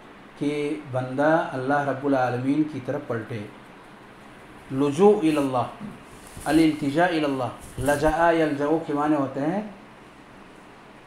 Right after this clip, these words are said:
रब्बे करीम से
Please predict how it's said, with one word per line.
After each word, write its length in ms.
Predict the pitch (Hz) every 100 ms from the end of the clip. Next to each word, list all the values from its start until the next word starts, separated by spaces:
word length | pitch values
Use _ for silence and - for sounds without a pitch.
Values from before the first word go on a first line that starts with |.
| - - - - - - - - - - -
रब्बे 400 | 135 135 147 160
करीम 440 | - 139 151 160
से 380 | - 147 180 202